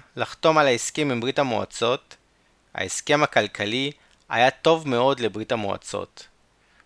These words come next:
מולוטוב הגדיר את ההסכם הכלכלי כהסכם הטוב ביותר שברית המועצות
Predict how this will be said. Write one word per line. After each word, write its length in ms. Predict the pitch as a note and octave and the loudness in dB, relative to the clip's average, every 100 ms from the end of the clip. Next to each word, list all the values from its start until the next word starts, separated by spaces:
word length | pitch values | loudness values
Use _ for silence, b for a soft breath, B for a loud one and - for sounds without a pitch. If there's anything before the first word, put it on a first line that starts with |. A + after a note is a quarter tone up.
| _ | _
מולוטוב 600 | A2+ B2+ C3+ - C#3 C3+ - _ _ - | -2 0 0 2 0 -2 -12 _ _ -14
הגדיר 400 | A2+ G2+ C3+ G3 | -14 -6 0 0
את 140 | F#3+ | 2
ההסכם 480 | D#3+ A#2 - - D#3+ | 2 2 0 -2 0
הכלכלי 760 | E3 - A#2+ - A2+ A#2 D3+ E3 _ _ _ _ _ | 2 2 0 -2 -4 -2 -6 -8 _ _ _ _ _
כהסכם 600 | C3+ G#2+ - - E3 F3 | 2 2 0 -2 0 2
הטוב 440 | D3+ - E3+ E3 C#3 | 2 4 4 4 0
ביותר 520 | A#2 A2 D#3+ F3 F#3 | -2 2 4 4 2
שברית 460 | - A2 G2+ C#3 D3 | -2 -4 -4 -2 0
המועצות 800 | B2 G#2 G#2 - D#3+ E3 - | 0 0 -2 0 2 2 0